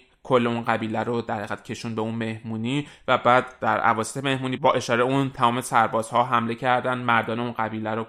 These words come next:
کشتن و زنان اون قبیله رو به اسارت گرفتن و تجاوز کردن در حقیقت بهشون به صورت رسمی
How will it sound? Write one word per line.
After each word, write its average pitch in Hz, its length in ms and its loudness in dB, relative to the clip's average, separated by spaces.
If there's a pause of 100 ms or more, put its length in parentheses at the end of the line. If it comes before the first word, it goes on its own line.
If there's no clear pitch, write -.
کشتن 135 540 -2 (240)
و 110 320 4 (360)
زنان 113 360 2
اون 117 140 0
قبیله 107 360 0
رو 113 400 0 (180)
به 107 400 0 (120)
اسارت 110 440 0
گرفتن 113 320 2
و 107 240 0
تجاوز 117 680 0
کردن 113 400 -2
در 113 140 -4
حقیقت 110 360 -6
بهشون 113 380 -10
به 110 60 -8
صورت 104 240 -10
رسمی 110 840 -6